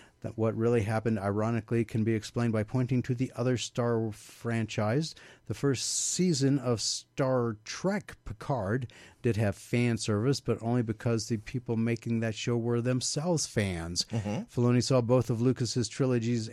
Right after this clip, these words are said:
Speaker 1: as the same story, and through Clone Wars and Rebels, he helped illuminate that connective tissue for the audience. As Lucas taught him, he simply wants to tell a good story, but the love he carries for Star Wars found its way into those narratives.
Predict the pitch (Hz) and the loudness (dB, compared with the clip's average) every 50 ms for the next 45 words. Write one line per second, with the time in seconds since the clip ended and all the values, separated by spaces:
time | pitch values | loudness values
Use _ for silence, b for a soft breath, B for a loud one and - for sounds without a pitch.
0 | - - 110 113 113 117 110 101 - - 113 107 - - - 131 117 110 104 101 | -4 -2 0 2 2 0 0 -2 -2 -4 -4 -4 -4 -2 0 0 2 2 2 0
1 | - - - - 165 165 160 131 113 110 127 147 139 B B B B B - 120 | -2 -4 -4 -2 0 2 2 4 4 4 2 2 0 B B B B B -4 -2
2 | 113 - 127 120 113 - - 120 120 117 113 107 107 107 101 110 107 101 98 95 | 0 0 0 0 0 0 0 2 2 2 2 2 2 2 2 2 0 2 2 0
3 | 92 98 120 123 - - 123 104 101 110 104 - 117 107 104 107 127 156 185 202 | 2 0 0 -2 0 0 0 0 2 0 0 0 0 0 2 4 4 4 4 4
4 | 196 170 143 135 123 - - 110 107 - - 113 110 107 110 - - 107 98 - | 4 4 2 2 2 0 -4 -4 -4 -2 -2 -2 -2 -2 -4 -4 -6 -6 -6 -8
5 | - - 123 110 - - - 110 113 117 - - 110 107 101 104 101 98 92 87 | -6 -4 -4 -2 -2 -2 -2 -2 -2 -2 -4 -4 -4 -2 -2 -2 -2 -2 -2 -2
6 | 90 92 98 117 160 196 - - B B B B B B B B - 110 101 107 | -2 -2 0 0 0 0 -2 -4 B B B B B B B B -2 -2 0 2
7 | 117 120 - 131 110 - - - 110 104 98 85 110 143 208 233 202 165 139 120 | 0 2 2 0 -2 -2 -2 -2 0 0 0 2 2 4 4 4 4 2 0 0
8 | - - 139 123 - 131 120 110 110 120 123 120 - - - - 151 135 - - | 0 -2 -2 0 0 0 0 0 0 -2 -2 -4 -8 -6 -4 -4 -4 -4 -4 -4
9 | - 147 151 151 143 127 135 160 160 - - - 147 120 117 117 113 120 117 B | -2 0 2 0 2 2 0 0 0 -2 -2 0 2 2 4 4 4 2 2 B
10 | B B B B B B - 123 107 - 113 117 123 113 117 107 - - 120 117 | B B B B B B -2 -2 0 2 2 2 4 4 2 2 2 0 0 2
11 | 110 - - 117 104 - - 120 107 104 98 98 104 107 104 - - - - - | 0 0 -2 -4 -6 -2 -2 0 0 0 0 0 0 0 -2 -2 -6 -10 -4 -2
12 | 139 143 147 147 143 143 139 - 127 113 - - 107 107 107 110 107 107 110 110 | 0 2 2 2 2 0 0 -2 -6 -8 -6 -2 0 2 2 2 0 0 -2 -2
13 | - - 110 98 98 98 101 98 101 113 117 127 139 147 139 127 - - 104 95 | 0 0 0 0 2 0 0 0 0 2 2 2 2 2 0 0 0 0 -2 -2
14 | 87 82 87 - | -2 -4 -8 -12